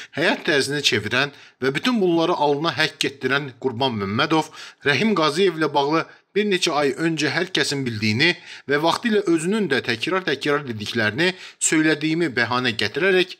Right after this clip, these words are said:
əslində Ramiz Mehdiyevin sifarişinə gölə sədaqətini nümayiş etdirdi. Azərbaycanlılarda ərdə olan erməni qadınlarını azərbaycanlı xanımlardan üstün tutan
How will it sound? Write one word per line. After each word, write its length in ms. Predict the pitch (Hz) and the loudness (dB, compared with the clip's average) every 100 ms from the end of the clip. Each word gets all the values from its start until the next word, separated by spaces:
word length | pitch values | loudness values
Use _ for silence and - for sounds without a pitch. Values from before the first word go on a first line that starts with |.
| - - | -20 -2
əslində 640 | 147 - 123 110 123 185 185 - | 0 2 2 2 2 2 -2 -16
Ramiz 400 | - 160 202 233 202 | -4 0 2 0 0
Mehdiyevin 480 | 143 180 180 160 | -2 0 0 0
sifarişinə 720 | 135 - 131 117 - 131 180 180 - - - | -6 -2 -2 0 -2 2 0 0 -12 -20 -2
gölə 260 | 143 185 | 2 2
sədaqətini 760 | 208 180 160 139 131 117 110 104 110 | 0 0 0 0 -4 -4 -4 -4 -4
nümayiş 460 | 117 120 123 110 | -4 -2 0 0
etdirdi. 480 | 104 - 101 - - - _ _ - - - | -4 -4 -6 -4 -8 -8 _ _ -16 -16 -4
Azərbaycanlılarda 1080 | 151 202 175 190 180 185 190 190 185 220 160 | 2 2 2 0 0 0 0 0 0 -2 0
ərdə 260 | 165 160 | 0 0
olan 380 | 147 156 160 156 | -2 0 0 -2
erməni 440 | - 147 135 147 165 | -4 -2 0 0 0
qadınlarını 640 | 135 127 123 117 113 160 170 - _ | -2 0 0 0 0 -2 -2 -10 _
azərbaycanlı 800 | 139 151 143 160 160 170 214 208 | 0 2 2 -2 0 0 0 0
xanımlardan 640 | 165 160 156 143 170 170 | -2 0 0 0 -2 -4
üstün 320 | 160 - 170 | -8 -4 -4
tutan 320 | - - 107 | -4 -4 -4